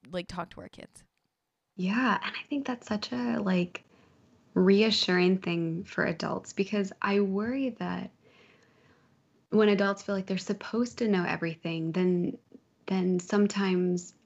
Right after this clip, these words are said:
Speaker 2: people will just not quite make up things, but make up their mind quickly to have an opinion, to be like, "I," you know, or are, get so defensive and scared about not knowing that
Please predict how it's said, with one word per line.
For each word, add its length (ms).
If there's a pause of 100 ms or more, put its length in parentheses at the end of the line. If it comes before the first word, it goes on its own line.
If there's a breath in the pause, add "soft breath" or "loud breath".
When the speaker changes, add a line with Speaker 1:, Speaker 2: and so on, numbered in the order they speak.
Speaker 2:
people 360
will 140
just 440 (1000)
not 240
quite 220
make 380
up 180
things, 340
but 140
make 240
up 120
their 120
mind 560
quickly 560
to 120
have 340
an 100
opinion, 460
to 100
be 160
like, 260
"I," 380 (320 loud breath)
you 100
know, 220
or 500 (260 soft breath)
are, 300
get 240
so 140
defensive 640
and 180
scared 380
about 220
not 220
knowing 420
that 280